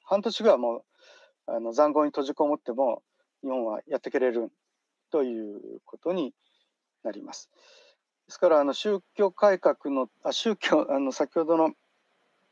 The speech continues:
えー、十三世紀に利子を認めた時も、実は商人がワインに水を入れて薄めてインチキをしてるってこう非難されたんですけども、商人がなんでそういうことをしたのかっていうと、教会が聖書に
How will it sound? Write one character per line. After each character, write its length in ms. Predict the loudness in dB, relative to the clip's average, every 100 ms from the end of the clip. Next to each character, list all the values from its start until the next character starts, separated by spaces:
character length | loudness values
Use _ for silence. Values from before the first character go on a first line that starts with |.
| _ _ _ _ _ _ -2
え 40 | 0
ー、 40 | 2
十 140 | 4
三 160 | 4 6
世 160 | 4
紀 140 | 2 0
に 60 |
利 100 | 0
子 120 | 2
を 40 | 2
認 280 | 2 0 0
め 140 | 2
た 140 | 0
時 260 | 0 -2 -2
も、 160 | 0 -2
実 300 | -4 -2 4
は 340 | 6 4 2 -8 -6
商 260 | 2 2
人 220 | 2 0
が 300 | 4 4 4 -2 _ _ _ _ _ 0
ワ 220 | 4 4
イ 60 | 4
ン 20 |
に 100 | 2
水 220 | 0 2
を 40 | 4
入 60 |
れ 80 | 4
て 80 | 2
薄 220 | 0 0
め 120 | -2
て 380 | 4 4 4 0 _ -6
イ 100 | -6
ン 20 |
チ 100 | -4
キ 120 | -4
を 60 | -4
し 100 | 0
て 100 | 2
る 120 | 2
っ 140 | -2 -14
て 80 | -6
こ 140 | -6
う 20 |
非 120 | -2 -2
難 140 | 0
さ 140 | 0
れ 80 | -2
た 140 | -2 -2
ん 60 |
で 80 | -4
す 120 | -10
け 80 | -12
ど 120 | -6
も、 280 | -2 0 -2 _ -20 _ _
商 240 | -4 0
人 120 | 2 2
が 120 | 4
な 120 | 4
ん 40 |
で 80 | 2
そ 120 | 0
う 40 | -2
い 0 |
う 20 |
こ 100 | -2
と 100 | -2
を 20 |
し 80 | 0
た 100 | -2
の 120 | 0
か 100 | -4
っ 40 | -6
て 140 | -6
い 40 |
う 40 | -6
と、 140 | -6
教 200 | -2 0
会 260 | 4 4 6
が 160 | 2
聖 200 | 2 -2
書 160 | 0 -2
に 320 | 0 -2 -4